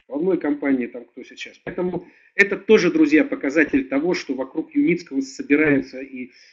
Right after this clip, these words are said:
сплачивается всё более и более профессиональная команда, которая работает, делает и, и, и даёт результат, и будет давать ещё больше. Поэтому, э, ещё там, завершая как бы с Узловым, там, или с Семёновым, там, или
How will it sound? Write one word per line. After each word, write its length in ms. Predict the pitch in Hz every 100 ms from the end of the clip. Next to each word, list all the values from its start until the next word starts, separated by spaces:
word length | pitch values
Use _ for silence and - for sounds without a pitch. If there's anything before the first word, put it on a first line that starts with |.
| _
сплачивается 680 | _ _ 151 143 139 135 131
всё 180 | - 139
более 340 | 135 165 147
и 40 | 135
более 240 | 147 131
профессиональная 840 | 131 135 135 139 143 147 139 127 123
команда, 420 | 135 151 143 123
которая 360 | - - 123
работает, 540 | 120 127 156 139 120 117
делает 440 | 160 147 135 -
и, 160 | - _ _
и, 280 | 175 - 151
и 80 |
даёт 280 | 139 147 143
результат, 480 | 135 135 135 131 -
и 40 |
будет 220 | 123 185 147
давать 240 | 156 151 - - _ _
ещё 400 | 131 139 - 151
больше. 400 | 131 123 - -
Поэтому, 580 | 151 196 190 180 170 156 - _ _ _
э, 340 | 135 139 139 139
ещё 260 | 135 160
там, 260 | 139 123 120 _
завершая 500 | 139 143 - 143 123
как 200 | 143 120
бы 140 | 120 - _ _ _ _
с 120 | _
Узловым, 580 | 151 135 175 196 170 135
там, 180 | 131 123
или 100 | 120
с 100 | -
Семёновым, 640 | - 139 175 160 135 127
там, 240 | 117 113 117
или 680 | 117 117 117 110 117 110